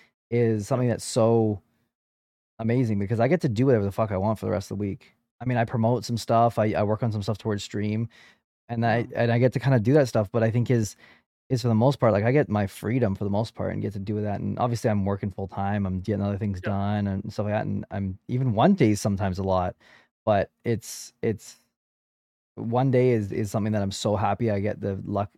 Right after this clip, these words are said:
Speaker 1: I'm, I'm so lucky to have so many people that'll come in every single Tuesday and hang out with me, or for those Australians, Wednesday,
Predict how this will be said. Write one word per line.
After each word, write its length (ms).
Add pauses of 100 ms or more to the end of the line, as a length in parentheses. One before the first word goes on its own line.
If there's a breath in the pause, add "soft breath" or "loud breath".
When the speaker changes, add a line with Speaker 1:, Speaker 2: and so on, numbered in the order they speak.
Speaker 1:
I'm, 260
I'm 140
so 140
lucky 360
to 100
have 240
so 100
many 120
people 180
that'll 160
come 200
in 120
every 220
single 260
Tuesday 320
and 100
hang 140
out 140
with 80
me, 180
or 160 (140)
for 160
those 200
Australians, 480
Wednesday, 500